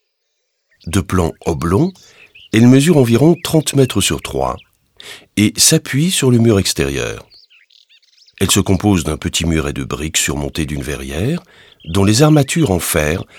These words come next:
forment un arc de cercle aboutissant au mur de clôture. Le couloir central est carrelé.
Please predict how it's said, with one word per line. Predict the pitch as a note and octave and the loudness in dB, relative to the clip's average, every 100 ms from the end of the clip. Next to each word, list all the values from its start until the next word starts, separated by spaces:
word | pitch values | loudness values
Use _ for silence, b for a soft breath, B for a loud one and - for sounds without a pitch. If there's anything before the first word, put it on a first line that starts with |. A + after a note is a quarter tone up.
| B | B
forment | - - D3 C#3+ C#3+ - - | -8 -2 2 2 2 -2 -2
un | F2 D2 G#2+ | 0 0 0
arc | C#3 A#2 | 0 0
de | A#2 | 0
cercle | - A2+ - | 2 0 0
aboutissant | F2+ F2+ E2+ - F2+ | -2 -2 -2 0 0
au | D#2 | 0
mur | D#2 E2+ D2+ | 0 -2 -2
de | |
clôture. | D2 D2 C#2+ C2+ A#1+ - - _ _ _ _ _ _ _ _ _ _ _ _ - - - | -4 -6 -6 -8 -8 -12 -20 _ _ _ _ _ _ _ _ _ _ _ _ -20 -20 -10
Le | - F2+ | -4 0
couloir | C#3 F3 D3+ | 2 2 2
central | C#3+ C3 D#3+ | 2 2 0
est | D#3 | 0
carrelé. | C#3 A#2 D2+ B1 | 0 -2 -6 -10